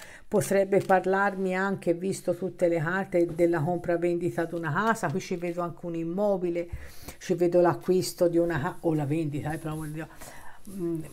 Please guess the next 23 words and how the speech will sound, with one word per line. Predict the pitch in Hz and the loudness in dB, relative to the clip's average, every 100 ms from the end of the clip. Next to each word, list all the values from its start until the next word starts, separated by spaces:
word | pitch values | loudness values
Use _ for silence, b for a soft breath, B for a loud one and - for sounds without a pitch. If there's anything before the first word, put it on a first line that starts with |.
| 220 156 139 - | -14 -16 -16 -14
di | 202 156 | -6 4
una | 190 190 170 | 4 6 4
casa, | 202 214 156 180 - | 6 6 6 4 2
proprio | 214 214 233 | 2 2 4
per | 220 202 | 4 4
i | 196 | 2
motivi | 190 185 - 202 202 196 | 2 0 0 -2 -2 -4
di | 165 170 | -4 -6
stabilità, | - 175 170 175 170 - 190 185 | -4 -4 0 0 -2 -2 -2 -2
di | 175 | -2
equilibrio, | 165 147 165 185 190 165 170 | -2 -2 -2 0 -2 -2 -6
di | 165 | -6
sicurezza | - 185 156 175 185 185 - 175 | -4 -4 -2 2 2 2 -2 -4
di | 160 143 | -4 -4
cui | 165 | -4
ti | 165 170 | -4 -6
parlavo | 170 165 165 156 139 | -4 -4 -6 -8 -6
prima, | 175 185 175 151 - - - - - - - | -4 -2 -4 -8 -14 -20 -20 -20 -12 -12 -12
ok? | - 180 165 151 - - - - - - - - - _ - - | 0 4 4 2 -6 -20 -20 -20 -20 -20 -20 -20 -20 _ -20 -4
Quindi | 185 196 180 175 - B B B B B - | 0 0 0 0 -2 B B B B B 2
c'è | 208 | 6
anche | 185 165 185 | 6 6 6
questo, | 170 214 - - 165 | 10 10 10 0 -2